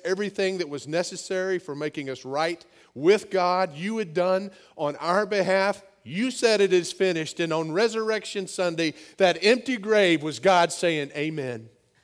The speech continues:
Amen. It's so. And let his death be proclaimed until he comes again." And until he comes,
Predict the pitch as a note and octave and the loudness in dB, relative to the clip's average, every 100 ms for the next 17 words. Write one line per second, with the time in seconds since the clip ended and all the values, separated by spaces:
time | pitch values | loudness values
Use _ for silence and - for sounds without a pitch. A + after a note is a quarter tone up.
0 | _ _ _ _ _ _ _ _ _ _ | _ _ _ _ _ _ _ _ _ _
1 | _ _ E3+ G3 G#3 G#3 G3 D#3+ A#2 _ | _ _ 2 4 4 4 2 0 -8 _
2 | _ _ _ _ _ _ _ _ _ _ | _ _ _ _ _ _ _ _ _ _
3 | F3+ E3+ - G#3 G#3 F3+ A#2+ - _ _ | -2 0 0 4 4 2 -2 -10 _ _
4 | _ _ _ _ _ - E3 E3 G3+ G#3 | _ _ _ _ _ -4 0 4 4 4
5 | A3+ G3 D#3 B2+ G#3 F3+ - - G3+ G3+ | 0 -2 -6 2 2 2 -4 -8 -6 -2
6 | F#3+ F3+ - G3 F#3 E3+ C#3+ D3+ D3+ F#3 | -2 -4 -4 -2 0 -2 -4 -8 -4 -2
7 | E3+ D#3 - - - A#3+ A#3 A#3 A3+ F3+ | 0 -2 -8 -18 -4 -2 0 0 -2 -2
8 | F#3+ E3+ E3 C#3 A#2 A2+ _ _ _ _ | -4 -4 -4 -4 -8 -16 _ _ _ _
9 | _ _ _ _ F3+ F3+ F3 - B3+ A#3 | _ _ _ _ -4 -2 -2 4 4 4
10 | A#3+ - G#3+ E3+ B2 G2+ - - | -2 -2 -2 -2 -6 -14 -16 -18